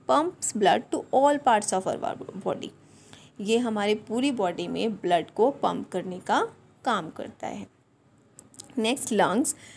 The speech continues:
Our lungs are located inside the chest। They are like two small balloons and they help us to breathe। आपको पता है ये सांस लेने के काम आता है। Stomach। The stomach is located in the body just above where you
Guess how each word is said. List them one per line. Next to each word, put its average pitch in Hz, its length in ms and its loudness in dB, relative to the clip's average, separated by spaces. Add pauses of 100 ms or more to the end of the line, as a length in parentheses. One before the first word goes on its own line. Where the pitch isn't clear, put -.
(240)
Our 330 220 6
lungs 233 380 2
are 247 160 0
located 214 400 2
inside 208 540 0
the 247 100 -2 (120)
chest। 349 420 2 (240)
They 214 200 4
are 226 180 -2
like 254 320 -2
two 339 240 2
small 247 220 0
balloons - 540 -2 (320)
and 226 200 0
they 240 180 4
help 233 280 2
us - 160 -2
to 392 160 2 (120)
breathe। 320 500 4 (160)
आपको - 200 -2
पता 226 220 -2
है 294 100 0
ये 294 80 0
सांस 247 340 0
लेने 233 220 0
के 277 180 -2 (560)
काम - 240 -2
आता - 260 -10
है। 220 240 -14 (1200)
Stomach। - 460 4 (300)
The 277 120 2 (120)
stomach 370 360 0
is 370 180 2
located 233 500 0
in 240 200 -2
the 226 180 0
body 220 320 4 (100)
just 277 260 2
above 247 380 -2
where 226 220 4
you 247 100 0